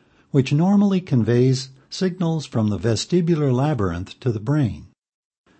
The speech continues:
The device's electrical connection to the nerve will bypass the defective vestibular system. The healthy labyrinth performs two important jobs. One is measuring which way is up and which way you are heading.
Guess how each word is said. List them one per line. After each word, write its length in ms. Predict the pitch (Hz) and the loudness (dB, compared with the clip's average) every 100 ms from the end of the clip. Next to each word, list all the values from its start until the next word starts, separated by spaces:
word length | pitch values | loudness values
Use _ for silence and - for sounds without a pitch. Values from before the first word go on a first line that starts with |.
| - | -2
The 100 | 135 | 0
device's 640 | 143 165 226 214 202 160 | 2 2 0 0 -2 0
electrical 640 | 143 131 135 135 113 110 | 2 2 2 -2 -2 -4
connection 580 | - 107 110 - - 92 | 0 0 0 -2 -4 -6
to 120 | 92 | -4
the 120 | 95 101 | -4 0
nerve 400 | 135 117 113 139 | 2 2 0 -2
will 120 | 135 | -2
bypass 720 | 120 165 185 - 147 160 - | -2 0 -2 -2 -4 -2 -4
the 140 | - | -4
defective 640 | 101 104 - 123 117 135 120 | -2 -2 0 -2 0 -2 0
vestibular 800 | 113 101 - 156 123 92 85 85 | -2 -4 -4 -4 -2 -4 -6 -6
system. 560 | 131 117 - 76 82 _ _ _ _ _ _ _ _ _ _ - | -6 -6 -8 -12 -14 _ _ _ _ _ _ _ _ _ _ -2
The 100 | 139 | 0
healthy 400 | 240 214 190 113 | 2 2 0 2
labyrinth 640 | 107 98 90 92 127 - | 0 -2 -4 -6 -6 -6
performs 500 | 156 - 190 190 170 | -8 -2 0 0 -2
two 260 | - 180 | 0 2
important 600 | 160 131 131 113 110 104 | 4 2 2 0 0 -8
jobs. 640 | - 117 101 78 80 - - _ _ _ _ _ | -4 -2 -4 -8 -14 -20 -20 _ _ _ _ _
One 260 | 147 185 214 | 2 4 4
is 180 | 170 123 | 4 2
measuring 500 | 120 120 135 120 101 | 2 2 2 2 2
which 240 | 117 - | 0 2
way 240 | 113 117 | 0 2
is 160 | 98 - | -2 -2
up 340 | 143 120 - | -2 -2 -4
and 160 | - 87 | -10 -4
which 240 | 110 123 | -2 -2
way 220 | 113 117 123 | 0 2 4
you 160 | 127 | 4
are 160 | 131 131 | 4 4
heading. 400 | 131 139 76 | 2 0 -6